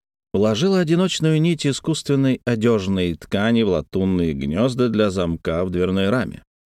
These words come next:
Успешно выполнив и это задание, она вновь покатилась дальше, лишь единожды остановившись,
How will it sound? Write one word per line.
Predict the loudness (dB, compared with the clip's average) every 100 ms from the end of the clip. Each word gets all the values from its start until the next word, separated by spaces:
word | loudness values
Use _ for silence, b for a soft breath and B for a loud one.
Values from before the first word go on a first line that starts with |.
| _ _ _ _
Успешно | -4 -2 0 0
выполнив | 0 2 2 0 -2
и | -4 -4
это | -2 -2 0
задание, | -2 0 0 -2 0
она | 0 2
вновь | 2 0 0
покатилась | -4 -4 -6 -4 -4 -4
дальше, | -4 -2 -2 -4 -8 -8 _ _ _
лишь | 0 0 2
единожды | 2 2 2 2 0 0 0
остановившись, | -2 -6 -2 -2 0 -2 -4 -4 -6 -8